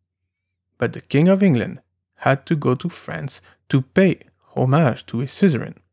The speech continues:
After much convincing, Edward the third finally does so, but the tension is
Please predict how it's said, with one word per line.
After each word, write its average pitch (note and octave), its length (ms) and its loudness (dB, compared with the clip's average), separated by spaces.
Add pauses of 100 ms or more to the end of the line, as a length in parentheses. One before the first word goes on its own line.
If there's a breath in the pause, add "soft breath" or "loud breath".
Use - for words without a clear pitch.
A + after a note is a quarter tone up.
(560)
After C3 360 2
much B2 360 2
convincing, B2 680 0 (560)
Edward D#3 300 2
the A#3 80 4
third - 380 -6 (180)
finally C3 500 -4
does A3+ 260 2
so, - 340 -8 (680)
but - 140 -12
the C3+ 100 -12 (140)
tension F#3 600 2 (260)
is - 300 -20